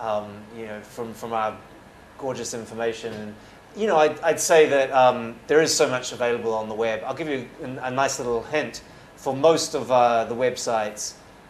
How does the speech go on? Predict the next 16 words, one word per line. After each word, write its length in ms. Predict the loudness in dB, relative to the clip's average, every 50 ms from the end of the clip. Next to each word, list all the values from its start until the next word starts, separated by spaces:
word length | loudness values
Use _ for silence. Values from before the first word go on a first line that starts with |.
| -16 -6 0
um, 500 | 2 4 4 4 4 2 0 -4 -12 -14 -16 -20 -20 -20 -20 -20 -20 -20 -18 -18
including 380 | -12 -8 -6 -4 -4 -2 0
ours, 340 | 0 2 2 2 0 -2 -4
including 480 | -8 -8 -4 -4 -2 -2 -2 -2 -4 -4
the 60 | -4
New 60 | -4
York 180 | -4 -4 -4 -4
Times, 420 | -2 -2 -2 -2 -4 -8 -10 -10
this 160 | -8 -8 -8
is 120 | -8 -8 -8
really 220 | -6 -4 -4 -2
off 140 | -4 -4 -6
the 80 | -8
record, 340 | -10 -10 -10 -10 -12 -14 -12
so 300 | -12 -10 -8 -8 -6 -6
I, 220 | -6 -4 -4 -6